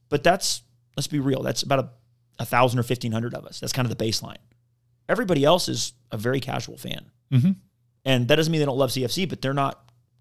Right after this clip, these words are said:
Speaker 1: dialed in if we're losing. They're not showing up on a rainy night when we're losing two nothing. So, like, how do you motivate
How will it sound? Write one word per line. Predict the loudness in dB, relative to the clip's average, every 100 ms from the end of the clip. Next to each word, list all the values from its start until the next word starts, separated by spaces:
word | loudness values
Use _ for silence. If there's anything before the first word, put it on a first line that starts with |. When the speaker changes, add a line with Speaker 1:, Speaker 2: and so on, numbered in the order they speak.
| _
Speaker 1:
dialed | 0 2 2 2
in | 2 0
if | -2
we're | -4
losing. | -4 -4 -8 -14 _ _ _ -2
They're | 2
not | 2
showing | 2 0
up | 0 0
on |
a | 0
rainy | 2 2 2
night | 0 0 -4 _ _ _ _ _ -6
when | -4
we're | 0
losing | 0 2 0
two | -4
nothing. | -8 -16 -20 _ _ _ _ _ _ _ _
So, | -4 0 2
like, | 0
how | 0 0
do | 2
you | 0
motivate | 0 0 -2 -6